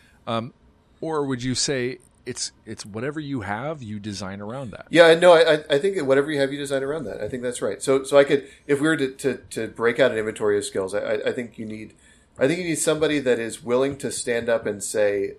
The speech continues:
Speaker 2: like, "This, this is my overall vision." And, uh, and, and, like, we can, I can just add this to the, to, to the brainstorming wall, but this is something I believe in, I would like to enact.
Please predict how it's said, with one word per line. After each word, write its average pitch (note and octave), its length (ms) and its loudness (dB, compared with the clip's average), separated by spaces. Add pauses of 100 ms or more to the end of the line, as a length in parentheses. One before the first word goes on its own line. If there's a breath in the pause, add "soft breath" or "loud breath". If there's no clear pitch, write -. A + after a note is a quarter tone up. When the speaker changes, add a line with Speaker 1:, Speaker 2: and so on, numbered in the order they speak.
(120)
Speaker 2:
like, G2+ 320 -8 (160)
"This, C3 520 0 (580 soft breath)
this C#3+ 240 4
is D#3+ 140 -4
my C#3 200 2
overall A#2+ 520 2
vision." F#2 500 -4 (760)
And, G2+ 560 -2
uh, G2+ 260 -2
and, G#2+ 280 -4
and, G#2 180 -8
like, G#2+ 340 -4
we A2+ 100 -6
can, G2+ 320 -6
I A#2+ 60 -6
can G#2+ 180 -8
just G2 220 -10
add A#2+ 240 0
this D#3 160 -4
to D3 140 -6
the, C3+ 420 -4
to, A#2 220 -8 (140)
to A#2+ 100 -10
the A2+ 80 -6
brainstorming C3+ 560 -2
wall, G#2 420 2 (480 soft breath)
but G#2+ 280 2
this C3 180 0
is C3+ 80 -8
something B2+ 260 -4
I A#2 80 2
believe G#2+ 380 -6
in, G#2 80 -4
I G2+ 80 0
would G2+ 100 -2
like G2 220 -4
to G2+ 100 -12
enact. - 460 -12